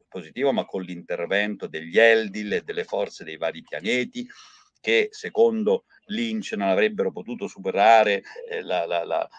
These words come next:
la, la, la, chiamiamo il muro creato dalla sfera lunare, invece di fatto, eh, è, è stato possibile questo ed altro. Però,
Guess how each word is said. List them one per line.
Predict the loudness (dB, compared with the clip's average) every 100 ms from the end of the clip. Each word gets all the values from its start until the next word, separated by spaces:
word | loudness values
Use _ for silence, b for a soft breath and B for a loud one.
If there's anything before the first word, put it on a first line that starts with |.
| -14
la, | -10 -8
la, | -6 -8
la, | -8 -12
chiamiamo | -10 -6 -4 -4
il | -4
muro | -2 0 0 4 4 4 2
creato | -4 0 0 0
dalla | -4 -4 -4
sfera | -4 -2 0
lunare, | -2 -2 0 0 0 -2 -4 B _
invece | -20 -10 -8 -8 -12
di | -12
fatto, | 0 4 4 0 -4 -4 b b -12
eh, | -10 -10 -12 -10
è, | -8 -6 -6 -8
è | -10
stato | -10 -10 -12
possibile | -18 -20 -16 -10 -10 -8
questo | -8 -8 -8 -10
ed | -6 4
altro. | 8 8 6 -2 -12 -12 b b _
Però, | 4 10 12 12 10